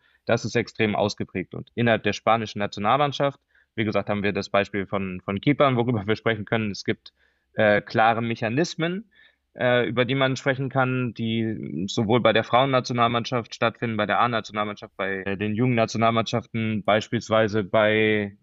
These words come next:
angenommen, wir stellen uns vor, es gibt eine Situation im letzten Drittel, der Ball ist von außen, wird nach innen gespielt,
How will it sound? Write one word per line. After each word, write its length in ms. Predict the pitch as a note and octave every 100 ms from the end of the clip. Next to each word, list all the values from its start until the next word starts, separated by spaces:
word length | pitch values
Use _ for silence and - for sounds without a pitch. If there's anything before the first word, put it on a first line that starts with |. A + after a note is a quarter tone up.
| _
angenommen, 560 | - A2+ A#2 A2+ A2+ A2
wir 60 | G#2
stellen 220 | A#2 A2
uns 140 | G#2+
vor, 140 | - A2
es 100 | -
gibt 140 | G#2+
eine 80 | A2
Situation 480 | G#2 A#2 A2 A#2+ A2+
im 120 | A2
letzten 320 | A#2 - A#2
Drittel, 420 | C#3+ D#3 D#3 D#3+ - _ _ _ _ _ _ _ _
der 160 | A2 F#2+
Ball 160 | G#2+
ist 120 | A2+ -
von 140 | A#2+
außen, 420 | C3 C#3+ C#3 C3
wird 100 | G#2
nach 160 | A2+ G#2
innen 320 | - D3 D3
gespielt, 580 | C3+ - C#3 C#3+ C#3+